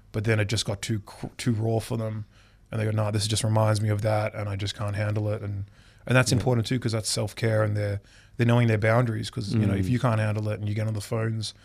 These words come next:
Speaker 1: and someone's giving you their, their baggage to kind of,
Speaker 2: Mm.
Speaker 1: and you can't deal with it as well, it's kind of not gonna be helpful for you or for them.
Speaker 2: Right.
Speaker 1: But I guess
Speaker 2: Yeah.
Speaker 1: you can, it's hard to know that. And,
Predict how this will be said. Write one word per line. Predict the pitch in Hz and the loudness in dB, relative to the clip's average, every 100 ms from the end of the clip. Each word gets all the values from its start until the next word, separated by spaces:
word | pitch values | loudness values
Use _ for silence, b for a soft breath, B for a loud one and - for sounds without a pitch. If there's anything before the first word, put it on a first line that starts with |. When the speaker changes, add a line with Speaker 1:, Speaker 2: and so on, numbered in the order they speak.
| B B B B - | B B B B -8
Speaker 1:
and | 110 104 | -4 -4
someone's | - 113 101 | -2 -2 0
giving | 104 110 | 0 2
you | 117 110 | 4 4
their, | 101 101 104 104 | 2 -2 -4 -6
their | 107 101 | -6 -4
baggage | 107 113 117 104 | -2 0 0 -2
to | - | -6
kind | 107 104 | -6 -4
of, | 107 104 104 | -4 -8 -6
Speaker 2:
Mm. | 160 110 107 104 | -2 0 0 0
Speaker 1:
and | 110 | 0
you | 110 | 0
can't | 120 104 | 0 -2
deal | 101 113 | 0 0
with | 120 117 | 0 0
it | |
as | 113 107 | -4 -4
well, | 123 120 | -4 -4
it's | - | -6
kind | 117 | -6
of | 113 107 - | -6 -8 -10
not | - 117 | -6 -4
gonna | 104 110 | -2 -2
be | |
helpful | 107 104 101 | -2 -4 -4
for | 110 | -4
you | 110 | -2
or | 117 117 | -2 -4
for | - | -2
them. | 147 175 202 - | -2 0 -2 -4
Speaker 2:
Right. | 107 92 101 - - - | -6 -6 -8 -14 -16 -2
Speaker 1:
But | 127 | 2
I | |
guess | 123 123 | 4 2
Speaker 2:
Yeah. | 135 | 0
Speaker 1:
you | |
can, | 123 123 123 - 113 | -4 -4 -4 -8 -12
it's | - | -2
hard | 123 113 | 0 2
to | 120 | 0
know | 117 117 | 0 0
that. | 113 117 | -2 -4
And, | 107 117 120 | -6 -8 -10